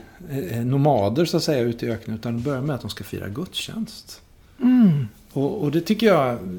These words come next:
Speaker 1: man kan ju tycka att var, var det bara en undanflykt? Det låter lite patetiskt nästan, de behövde ju befrielse. Ja, men det börjar med gudstjänst. Det börjar med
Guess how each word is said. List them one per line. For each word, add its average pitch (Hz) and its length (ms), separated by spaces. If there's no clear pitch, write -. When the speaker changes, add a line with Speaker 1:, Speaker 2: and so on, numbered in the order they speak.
Speaker 1:
man 156 240
kan 170 100
ju 151 40
tycka 151 260
att 123 140
var, 127 180
var 120 180
det 120 120
bara 160 200
en 123 80
undanflykt? 147 880
Det 135 80
låter 127 240
lite 127 180
patetiskt 127 760
nästan, 156 360
de 123 180
behövde 127 260
ju 131 60
befrielse. 123 840
Ja, 131 300
men 143 140
det 143 60
börjar 117 520
med 98 160
gudstjänst. - 1040
Det 135 80
börjar 147 540
med 127 320